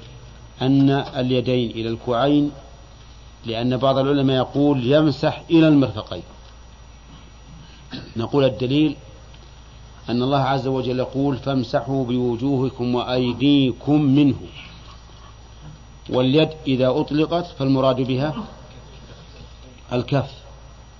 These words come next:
بدليل أن الله عز وجل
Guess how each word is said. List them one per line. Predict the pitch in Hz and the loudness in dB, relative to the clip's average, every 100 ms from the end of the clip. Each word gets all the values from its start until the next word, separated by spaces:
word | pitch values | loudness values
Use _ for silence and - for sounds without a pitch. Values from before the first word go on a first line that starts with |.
| - - - - - - - - - - - - - - - - - - | -20 -20 -20 -20 -20 -20 -20 -20 -20 -20 -20 -20 -20 -20 -20 -20 -20 -12
بدليل | 127 120 135 160 165 117 - - - - - - - | -8 -2 4 6 6 4 -4 -20 -20 -20 -20 -20 -10
أن | 107 117 | -6 -2
الله | 127 131 | 0 0
عز | 120 120 120 | 0 0 0
وجل | 131 127 135 | 0 0 -2